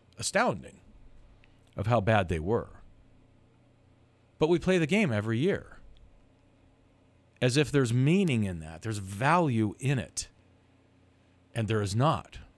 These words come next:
But we all have to pretend that there is. And you should see when I explain to people that ask me what we think about the market,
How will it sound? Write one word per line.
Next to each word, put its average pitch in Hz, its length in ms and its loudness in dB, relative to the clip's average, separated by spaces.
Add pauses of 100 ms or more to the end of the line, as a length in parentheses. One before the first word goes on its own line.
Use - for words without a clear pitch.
(840)
But 135 140 0
we 113 120 2
all 117 160 4
have 117 200 0
to 98 80 -6
pretend 147 640 0
that 110 220 -6
there 101 200 -2
is. 113 540 -2 (540)
And 120 160 -2
you 120 100 2
should 117 240 -2
see 135 640 0 (1200)
when 131 380 0
I 123 140 -2
explain 156 520 0
to 127 40 2
people 110 720 -2
that 107 200 -4
ask 156 300 0
me 98 460 -2
what 110 680 -2
we 120 120 0
think 147 340 -4
about 113 300 -2
the 101 60 -6
market, 113 580 -2